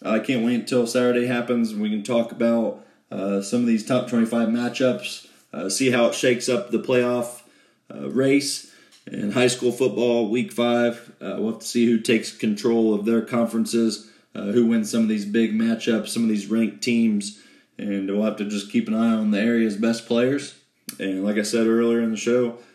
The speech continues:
I'll be at Mentor Central, uh, big, big matchup, number three at number six. And once again, thank you, uh, Kyle, for calling in,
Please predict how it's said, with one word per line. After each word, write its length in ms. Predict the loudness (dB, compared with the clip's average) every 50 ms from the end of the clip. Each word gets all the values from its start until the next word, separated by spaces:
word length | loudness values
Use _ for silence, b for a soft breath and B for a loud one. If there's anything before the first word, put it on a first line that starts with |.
| B B B B B B -10
I'll 120 | -6 -2 0
be 140 | 2 2
at 120 | 2 2 0
Mentor 200 | 2 2 2 0
Central, 600 | 0 0 -2 -2 0 0 0 0 0 0 -2 -8 -10
uh, 220 | -8 -8 -8 -8 -8
big, 420 | -6 -2 2 2 2 2 2 0
big 220 | 2 2 2 2 0
matchup, 500 | 0 -2 -2 -2 0 0 0 0 -2 -2
number 260 | -2 -2 0 0 -2
three 320 | -2 -2 0 2 2 4
at 240 | 2 2 0 -2 -2
number 220 | 0 0 0 0
six. 640 | 0 0 2 2 2 2 0 -2 -8 -10 -10 -12 b b b b b b b b b
And 320 | -8 -4 -2 -2 0 0 2
once 200 | 0 0 0 -2
again, 500 | 0 0 2 2 2 2 0 0 -2 -2
thank 280 | 0 0 0 0 0 0
you, 360 | 2 4 4 4 2 0 B B B B B B B B
uh, 220 | -10 -8 -8 -6
Kyle, 400 | -4 0 2 2 2 2 2 0
for 220 | -2 -2 -6 -6
calling 340 | -2 0 0 2 2 2 2
in, 420 | 2 0 0 0 0 -2 -4 -6